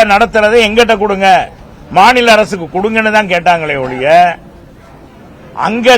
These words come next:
தொழிற்சாலை வரக்கூடாதுன்னு இவங்க சொல்லல. மக்கள்லாம் கிளர்ந்து எழுந்த பிறகுதான் இதைத்தான் எங்க எதிர்க்கட்சி தலைவர் சொன்னார், எங்க பொதுச் செயலாளர் அதைத்தான் சொல்றாரு.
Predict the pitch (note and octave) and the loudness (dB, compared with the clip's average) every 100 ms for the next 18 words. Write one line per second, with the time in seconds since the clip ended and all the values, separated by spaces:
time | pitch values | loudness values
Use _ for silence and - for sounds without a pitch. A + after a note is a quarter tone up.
0 | F#3 A3 B3+ B3+ A#3 G#3 G3 A3 A3 A3 | 0 -2 -2 2 2 4 2 2 2 2
1 | A#3+ A3 G#3 F3+ F#3+ G3 E3 A#2 - - | 0 -4 -4 -4 -4 0 -2 -2 -10 -20
2 | - C3 D#3+ E3+ G#3+ A3+ B3+ G#3 G#3+ A#3+ | -18 -4 -2 0 0 0 -2 -2 -2 0
3 | A#3+ A3+ G#3+ G#3 F3+ F3+ E3 D#3 D#3 F#3 | 0 0 0 -2 -2 -2 -2 -2 0 0
4 | - - E3+ A#3+ C4 C#4 C#4 B3+ A#3 A#3 | -2 -10 -2 2 2 4 2 2 2 2
5 | G#3 A3 G#3+ G3 F#3+ G#3 E3+ D#3 B2+ - | 0 -4 -4 -2 -2 -2 -8 -6 -8 -8
6 | - - - - - - - F3 F3 F#3+ | -16 -20 -20 -20 -20 -20 -6 -4 -2 -2
7 | A3+ G3+ G3 A3 G3+ G3+ A#3 A#3 G#3+ D#3+ | -4 -2 0 2 2 2 0 -2 -4 -4
8 | C#3 | -6